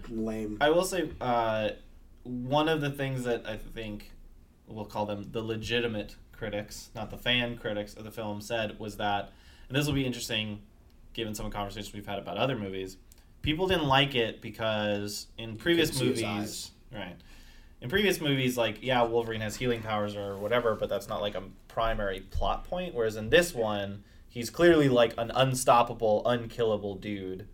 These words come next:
Speaker 2: who's just, like, running from action set piece to action set piece, so, like, what is there to care <laughs> about? 'Cause you have these, like, both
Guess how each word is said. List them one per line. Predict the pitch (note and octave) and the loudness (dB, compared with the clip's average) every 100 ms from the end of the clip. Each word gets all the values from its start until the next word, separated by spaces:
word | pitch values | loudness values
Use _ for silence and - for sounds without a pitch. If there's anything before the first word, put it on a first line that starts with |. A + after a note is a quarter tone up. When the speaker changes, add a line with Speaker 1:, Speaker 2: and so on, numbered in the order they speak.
| - - - | -20 -20 -10
Speaker 2:
who's | B2 | -6
just, | A2+ A2 | -4 2
like, | A2 G#2+ | 2 4
running | A2+ A2+ A2 | 4 4 2
from | A2 A2+ G#2 | -4 -4 -4
action | G2+ G#2+ - G#2+ | -4 -4 -6 -8
set | G#2 F#2+ - | -2 -4 -4
piece | G#2 G2+ | -8 -6
to | - | -6
action | G2 G2 G#2 | -4 -6 -6
set | G2+ G2+ - | -2 -2 -2
piece, | F#2+ F#2+ | -10 -10
so, | - F#2 | -6 -6
like, | F#2 F2+ - - - - | -6 -8 -14 -18 -20 -18
what | G#2 F#2+ G#2+ G#2 | -14 -2 0 0
is | G2+ - | -2 -2
there | F#2+ | -4
to | F#2 - | -4 -10
care | F#2 - F#2 | -8 -2 0
<laughs> | |
about? | C#3 C3 - B2 B2+ - - - - - - - - | 0 0 2 2 2 -2 -4 -16 -18 -20 -20 -16 -4
'Cause | B2 | 6
you | B2+ | 12
have | D3 C3+ | 12 12
these, | B2+ A#2+ - - | 6 2 0 0
like, | A#2 G#2+ - - - | 2 2 0 -12 4
both | C3 C3+ B2+ | 6 6 2